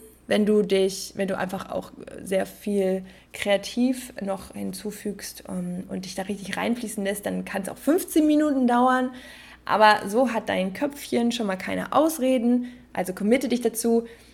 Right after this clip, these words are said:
nicht vielleicht jetzt, wenn du gerade Auto fährst, aber vielleicht nach der Folge oder heute Nachmittag oder morgen früh, wann auch immer, ähm, jetzt gerade auch welche Zeit bei dir ist,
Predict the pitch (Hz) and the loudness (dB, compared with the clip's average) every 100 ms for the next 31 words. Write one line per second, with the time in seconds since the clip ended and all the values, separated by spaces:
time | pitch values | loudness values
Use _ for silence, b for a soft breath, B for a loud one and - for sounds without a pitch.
0 | _ - 196 202 208 214 - 185 185 190 | _ -2 2 4 4 2 -2 -2 -2 -6
1 | 190 - - - - 175 175 - - 190 | -6 -12 -18 -6 0 0 0 -4 -2 -2
2 | 185 185 185 190 190 214 254 320 311 311 | -2 -2 0 0 -2 -4 0 0 0 0
3 | 349 294 247 226 202 185 254 269 254 247 | 0 -2 0 0 0 0 0 2 0 -2
4 | 208 185 185 185 220 214 214 208 208 208 | -2 -2 -4 -4 0 2 2 0 -2 -2
5 | 208 254 262 247 - 202 214 226 226 214 | -4 -2 -2 -4 -4 -4 -4 -4 -2 -2
6 | 214 B B B _ - 196 196 202 202 | -6 B B B _ -2 -2 -2 -4 -6
7 | - 202 190 - 185 196 185 190 - 294 | -4 -2 0 -2 -6 -6 -8 -6 0 0
8 | 285 240 - 240 240 | 0 -2 -2 -2 -4